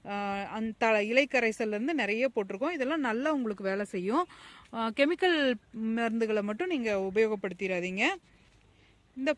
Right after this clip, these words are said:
பாகல்ல பாருங்க, அழகா காய் வச்சிருக்கு பாருங்க, நல்ல பெரிய காயா வச்சிருக்குது.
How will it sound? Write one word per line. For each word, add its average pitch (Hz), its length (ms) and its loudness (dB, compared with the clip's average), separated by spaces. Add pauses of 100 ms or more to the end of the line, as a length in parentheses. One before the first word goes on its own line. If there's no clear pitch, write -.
பாகல்ல 247 640 4
பாருங்க, 226 380 -2 (240)
அழகா 214 300 -2
காய் 220 320 -2
வச்சிருக்கு 196 340 -8
பாருங்க, 185 380 -6 (440)
நல்ல 226 280 -2
பெரிய 226 380 0
காயா 202 300 0
வச்சிருக்குது. 196 460 -4